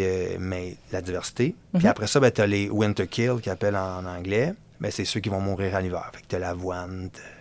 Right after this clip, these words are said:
Speaker 1: n'importe quoi, du pois fourragé, euh, la facélie, euh, sarrasin. Dépendamment t'es où, là, euh, ça peut être aussi, euh,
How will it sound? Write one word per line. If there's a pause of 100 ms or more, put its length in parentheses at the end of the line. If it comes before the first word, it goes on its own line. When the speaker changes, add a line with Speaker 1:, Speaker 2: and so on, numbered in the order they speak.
(380)
Speaker 1:
n'importe
quoi,
du
pois
fourragé,
euh, (1300)
la
facélie,
euh,
sarrasin.
Dépendamment
t'es
où,
là,
euh,
ça
peut
être
aussi,
euh,